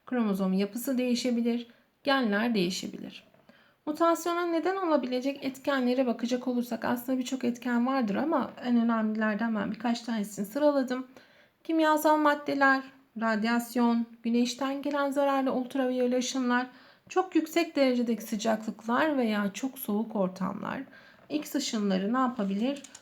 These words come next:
Mutasyona sebep olabilir. Mutasyonlar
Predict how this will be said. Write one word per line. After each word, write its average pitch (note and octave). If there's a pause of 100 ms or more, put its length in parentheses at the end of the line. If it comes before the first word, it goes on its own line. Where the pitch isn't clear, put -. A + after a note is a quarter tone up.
(160)
Mutasyona A3+
sebep A#3+ (400)
olabilir. - (1700)
Mutasyonlar F4